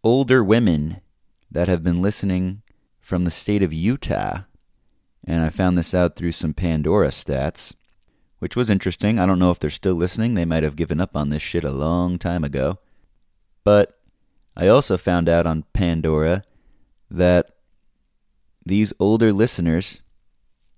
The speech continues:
have given me two thumbs up and five thumbs down. So this show was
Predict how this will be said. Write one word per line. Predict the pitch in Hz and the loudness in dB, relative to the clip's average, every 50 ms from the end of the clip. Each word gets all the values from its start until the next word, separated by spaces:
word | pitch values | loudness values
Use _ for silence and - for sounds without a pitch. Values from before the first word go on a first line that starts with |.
| _ _ _ _ _ _ _ _ _ _ _ | _ _ _ _ _ _ _ _ _ _ _
have | _ - 101 98 92 | _ -2 -2 -2 0
given | 98 110 104 113 107 104 | 0 0 2 2 2 2
me | 104 101 98 | 2 0 0
two | - - - 147 160 156 | -2 -2 0 0 0 0
thumbs | - 151 135 127 131 120 104 | 0 0 0 0 0 2 4
up | 104 92 98 113 - - - - _ _ _ _ _ _ _ _ _ _ | 4 4 4 2 -2 -8 -16 -18 _ _ _ _ _ _ _ _ _ _
and | 98 101 104 98 - | 2 2 2 2 2
five | - 120 120 131 139 139 135 135 127 | 4 4 4 6 4 2 2 0 -2
thumbs | - - - 127 127 123 127 123 110 104 | -2 -2 0 0 2 2 0 -4 -6 0
down. | 90 107 107 110 117 113 98 76 52 - - - - _ _ _ _ _ _ _ _ _ _ _ _ _ _ _ _ _ _ _ - | 0 0 2 2 2 0 0 0 -2 -4 -10 -16 -20 _ _ _ _ _ _ _ _ _ _ _ _ _ _ _ _ _ _ _ -18
So | - - 82 85 85 85 85 82 82 82 - - _ _ _ _ _ _ _ _ _ _ _ _ _ _ _ _ _ _ _ _ _ _ _ _ _ _ | -8 -4 0 0 2 2 2 2 2 0 -2 -6 _ _ _ _ _ _ _ _ _ _ _ _ _ _ _ _ _ _ _ _ _ _ _ _ _ _
this | - - - - 92 110 | -20 -14 -4 -2 -2 0
show | - - - - - 98 104 107 110 117 | 0 -4 -4 2 4 6 6 6 6 4
was | 117 95 78 71 69 65 - - - | 2 0 -2 -2 -2 -4 -8 -16 -20